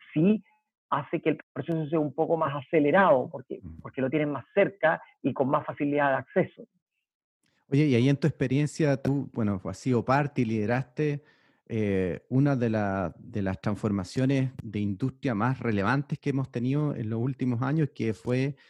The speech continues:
Speaker 2: la cronología de la transformación de la banca. Eh, la banca en Latinoamérica, tú has trabajado en Chile, en Uruguay, has estado, eh, también presente en Perú. Eh, cuéntanos un poco, si pudiésemos usar la referencia de la banca para poder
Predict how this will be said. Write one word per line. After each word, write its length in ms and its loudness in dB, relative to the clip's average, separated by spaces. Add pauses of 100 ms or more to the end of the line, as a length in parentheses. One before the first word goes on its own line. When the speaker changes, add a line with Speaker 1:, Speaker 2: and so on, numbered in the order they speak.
(220)
Speaker 2:
la 240 2
cronología 720 2
de 60 0
la 100 0
transformación 640 0
de 100 0
la 120 0
banca. 540 0 (400)
Eh, 280 -6
la 120 0
banca 200 -2
en 60 0
Latinoamérica, 640 0
tú 120 -6
has 120 -6
trabajado 340 -6
en 60 -4
Chile, 300 -4
en 80 -2
Uruguay, 500 0
has 80 -6
estado, 460 -2
eh, 100 -8
también 300 -4
presente 400 -10
en 60 -6
Perú. 380 -2 (500)
Eh, 200 0
cuéntanos 420 2
un 100 2
poco, 300 0
si 120 -4
pudiésemos 540 2
usar 320 0
la 180 0
referencia 720 2
de 80 2
la 120 4
banca 360 0
para 140 -2
poder 380 2